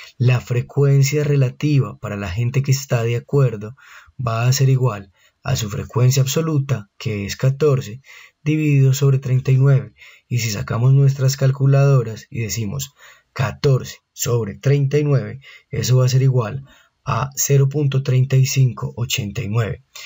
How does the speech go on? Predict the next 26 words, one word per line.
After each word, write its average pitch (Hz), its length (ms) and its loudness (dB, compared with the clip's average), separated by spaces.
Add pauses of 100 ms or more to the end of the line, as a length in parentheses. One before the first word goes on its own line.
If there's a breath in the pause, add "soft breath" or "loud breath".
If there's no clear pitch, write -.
(240 loud breath)
La 120 160 2
frecuencia 120 520 0
relativa 131 540 0
para 110 140 -6
los 104 160 -8
que - 120 -6
están 117 440 -4 (420 loud breath)
o 117 100 -2
los 113 160 -4
que - 120 -4
consideran 113 460 0
que 117 140 -4
no 104 100 -4
están 107 300 -4
ni 101 80 -4
de 104 120 -6
acuerdo 117 360 0
ni 147 100 0
en 147 80 0
desacuerdo 139 680 0 (400 loud breath)
va - 100 -2
a 117 60 -2
ser 120 140 0
su 101 180 -6
frecuencia 139 500 0
absoluta, 139 640 -2